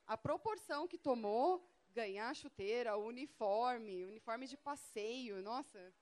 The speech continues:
é incrível. Eu, é um prazer muito grande pra quem olha, de, né? É, eu tomei outro rumo na minha vida, né?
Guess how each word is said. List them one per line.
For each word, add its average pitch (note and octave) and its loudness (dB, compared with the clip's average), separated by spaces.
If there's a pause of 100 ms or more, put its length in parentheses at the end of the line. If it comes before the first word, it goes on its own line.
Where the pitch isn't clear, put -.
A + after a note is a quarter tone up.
(440)
é A3 -6
incrível. A#3 -2
Eu, G#3 0
é G3+ 0
um A#3+ -6
prazer C#4 -2
muito D4 0
grande A#3+ -4
pra A3+ -8
quem G#3+ -10
olha, G3 -4
de, F3 -20 (220)
né? A3 -10 (640)
É, F#3+ 0
eu A3+ 6
tomei D#4+ -2
outro D4 -2
rumo D4+ 0
na B3+ -4
minha A#3 -6
vida, G#3+ -8
né? G3+ -8